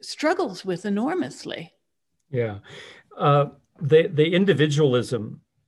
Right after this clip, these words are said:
Speaker 2: uh, that you talk about is central to sex worker ideology. You strip away all of the structural and social forces, and you reduce it to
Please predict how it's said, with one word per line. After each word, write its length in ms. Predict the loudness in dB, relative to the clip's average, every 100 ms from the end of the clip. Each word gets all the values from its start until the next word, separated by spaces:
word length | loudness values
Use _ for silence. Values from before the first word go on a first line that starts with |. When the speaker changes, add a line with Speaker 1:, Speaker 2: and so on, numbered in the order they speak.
| _ _ _
Speaker 2:
uh, 260 | -10 -8 -4
that 200 | -2 -2
you 80 | -6
talk 340 | -4 -4 -2
about 280 | -2 -2 -2
is 160 | -6
central 540 | -2 -2 0 0 0 -2
to 300 | -8 -6 -6
sex 380 | -4 -4 -4 -4
worker 320 | -4 -2 -2
ideology. 600 | -2 -2 -2 -2 -4 -6
You 200 | -10 -10
strip 360 | -8 0 2 4
away 260 | 4 4
all 220 | 4 2
of 120 | 0 -2
the 100 | -8
structural 720 | -2 -4 -2 -2 -2 -2 -8 -20 -20 -20 _ _
and 120 | -8 0
social 360 | 0 2 0
forces, 680 | 2 0 0 -4 -8 -10 -18 _
and 120 | -6
you 80 | -2
reduce 400 | -2 2 2 2
it 200 | 0 -2
to 400 | -4 -2 0 -4